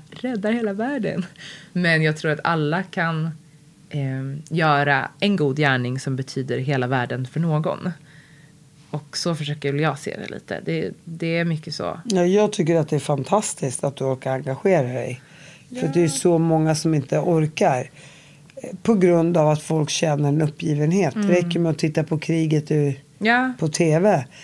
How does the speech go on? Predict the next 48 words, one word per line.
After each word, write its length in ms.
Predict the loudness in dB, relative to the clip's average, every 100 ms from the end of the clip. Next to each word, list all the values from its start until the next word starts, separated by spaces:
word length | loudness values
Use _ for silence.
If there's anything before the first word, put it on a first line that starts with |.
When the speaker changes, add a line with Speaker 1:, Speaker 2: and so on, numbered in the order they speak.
| -20 -10 -2
Speaker 2:
Vilket 340 | 0 0 0
krig 280 | 0 2 4
det 60 |
än 220 | 4 4 4
är, 300 | 2 2 0
så, 180 | 0 2
Speaker 1:
Mm. 120 | 0
Speaker 2:
så 140 | -2 -2
blir 280 | 2 2
folk 280 | 2 0 0
till 160 | -2 -4
slut 420 | 0 0 -2 0
mättade. 580 | 2 2 0 2 4 2
Speaker 1:
Mm. 360 | 0 0 -2 -6 -12 -20 -8
Precis, 440 | -4 0 2 0 0
och 80 | -2
det 160 | 0
är 80 | 2
väl, 260 | 2 0 -2 -6 -10
det 140 | -4 0
är 100 | 0
lätt 240 | -2 -4
att 80 | -4
bli 260 | -2 0
det, 100 | 0
att 140 | -2 -2
man 220 | -4 -4
liksom 200 | -4 -6
blir 100 | -4
avtrubbad. 840 | 0 -2 -4 -8 -6 -2 -2 -4 -10 -12 -10
Och 280 | -10 -8 -16 -4
det 100 | -2
är 60 |
det 200 | 0 0
jag 140 | -2 -4
tycker 320 | -12 -12 -12
på 120 | -10
något 120 | -10
sätt, 140 | -10 -10
att 100 | -6
det 140 | -6
är 20 |
ett 100 | -6
ansvar 640 | -4 -4 -4 -4 -2 0 0
att 220 | -6 -6
inte 340 | -6 -4 -6 -10
bli 360 | -8 -8 -8 -8
det, 180 | -8